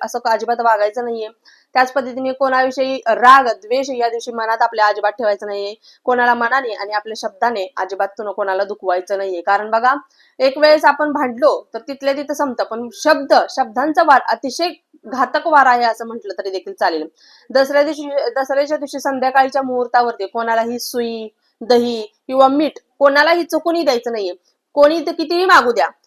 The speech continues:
भले आपल्याला नावं ठेवली तर चालतील, पण आपल्या घरातील सुई, सुई म्हणजेच आप-, बघा, आता कोणी कोणी माळा वा-, वा-, वा-, माळ तयार करण्यासाठी वगैरे किंवा हार तयार करण्यासाठी सुई मागेल, तर सुई द्यायची नाही. मीठ आणि दही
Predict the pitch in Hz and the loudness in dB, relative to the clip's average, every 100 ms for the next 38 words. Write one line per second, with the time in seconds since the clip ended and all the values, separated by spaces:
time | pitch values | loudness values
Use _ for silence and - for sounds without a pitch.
0 | _ _ _ 220 254 302 339 330 320 320 | _ _ _ 0 6 8 8 6 4 4
1 | 269 294 269 262 285 262 403 392 247 - | 2 0 -4 -2 0 0 -2 -4 -4 -2
2 | 247 269 285 277 254 277 269 294 294 226 | 0 4 6 6 4 0 -4 -2 0 0
3 | 160 _ _ - 269 294 302 269 254 523 | -4 _ _ -6 -4 -2 0 -2 0 0
4 | - 285 269 233 - 233 240 247 247 254 | 2 2 4 2 2 0 2 2 2 -2
5 | 247 247 247 233 214 226 220 208 220 214 | -2 -2 0 2 4 4 2 0 0 0
6 | 208 202 - _ _ 226 226 233 240 226 | 0 -2 -6 _ _ 0 2 4 4 2
7 | 226 214 202 208 214 208 208 202 - _ | 0 -6 -8 -10 -6 -4 -4 -4 -8 _
8 | _ 220 220 233 226 226 214 220 214 226 | _ -2 0 0 2 0 0 -4 -6 -10
9 | 220 247 233 226 190 190 208 - 247 247 | -10 -6 -6 -4 -6 -6 -8 -8 -6 -2
10 | 226 220 220 208 208 220 220 277 - 196 | -2 -4 -8 -10 -10 -10 -8 -8 -6 -6
11 | 202 196 208 | -6 -6 -8